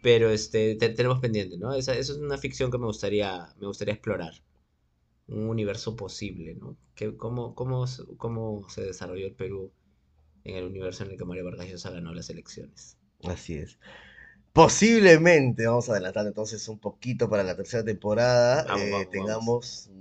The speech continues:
Speaker 2: nuevos participantes.
Speaker 1: Invitados especiales.
Speaker 2: Invitados especiales, invitados especiales, claro que sí.
Speaker 1: O tal vez nos dé flojera y sea lo mismo que están escuchando hasta ahora, eh, pero más.
Speaker 2: Eso también pensé.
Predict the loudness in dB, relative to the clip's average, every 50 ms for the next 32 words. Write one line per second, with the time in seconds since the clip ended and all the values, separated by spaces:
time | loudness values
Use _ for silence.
0 | -20 _ _ _ -8 -4 -2 -2 0 2 4 4 4 4 2 0 0 0 -2 -4
1 | -4 -4 -8 -12 -4 0 2 2 2 2 0 0 -2 -2 -2 -4 -8 -16 -20 -20
2 | _ _ _ _ _ _ -12 -8 -6 -4 -4 -2 -2 -2 -2 -2 -4 -6 -8 -6
3 | -4 -4 -4 -4 -2 0 0 2 2 0 -2 -4 -6 -8 -4 0 0 0 -2 -4
4 | -8 -12 -12 -14 -20 -18 -16 -16 -16 -16 -18 -18 -16 -12 -10 -10 -10 -10 -12 -14
5 | -14 -14 -14 -12 -12 -14 -16 -20 -20 -20 -20 -20 -20 _ -6 -4 -4 -2 -4 -4
6 | -4 -4 -4 -4 -2 -4 -4 -6 -6 -6 -6 -6 -4 -2 -2 -2 -2 -2 -4 -4
7 | -4 -4 -2 -4 -4 -4 -4 -4 -2 -2 -2 -2 -4 -6 -10 -6 -4 -2 -2 -2
8 | -2 0 0 2 2 2 2 2 2 2 2 2 2 0 0 2 2 4 4 4
9 | 6 4 4 2 2 2 4 6 6 4 4 2 -4 -8 -2 0 0 2 2 0
10 | -2 -4 -6 -10 -10 -10 -10 -10 -16 -16 -16 _ _ _ _ _ _ -10 -8 -6
11 | -6 -4 -2 0 0 0 0 0 -2 -2 -2 2 4 6 6 6 6 4 -2